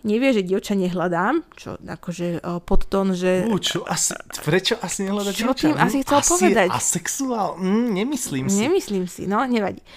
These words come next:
Speaker 1: Ideme ďalej. A mama chce vnúča dáva lekcie, že tesné slipy ničia spermie, ktoré považovali za nevhodné a kontroverzné. Hej, akože tieto dve vyjadrenia, že teta sa pýta, či je sama, že nehľadá dievča,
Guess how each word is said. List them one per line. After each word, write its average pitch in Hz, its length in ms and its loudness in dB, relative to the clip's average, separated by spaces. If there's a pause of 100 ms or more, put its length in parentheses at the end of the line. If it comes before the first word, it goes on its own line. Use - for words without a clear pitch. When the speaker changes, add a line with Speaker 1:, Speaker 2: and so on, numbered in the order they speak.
(340)
Speaker 1:
Ideme 233 240 2
ďalej. 214 320 2 (300)
A - 80 -4
mama 285 260 6
chce - 240 -2
vnúča 196 360 -2
dáva 196 260 0
lekcie, - 420 -4
že 208 160 -6
tesné 233 320 -2
slipy 208 380 -4
ničia 220 280 0
spermie, 190 540 -2 (140)
ktoré 320 260 2
považovali 220 480 0
za 185 160 -2
nevhodné 214 320 -2
a 190 80 -4
kontroverzné. 185 640 -6
Hej, 202 180 -2
akože 185 260 -6
tieto 190 300 -2
dve 180 100 -4
vyjadrenia, 180 540 -2
že 180 160 -6
teta 220 160 0
sa 202 160 -4
pýta, 180 220 -8
či 175 180 -4
je 170 60 -4
sama, 190 260 -2
že 185 60 -4
nehľadá 180 340 -2
dievča, 294 400 4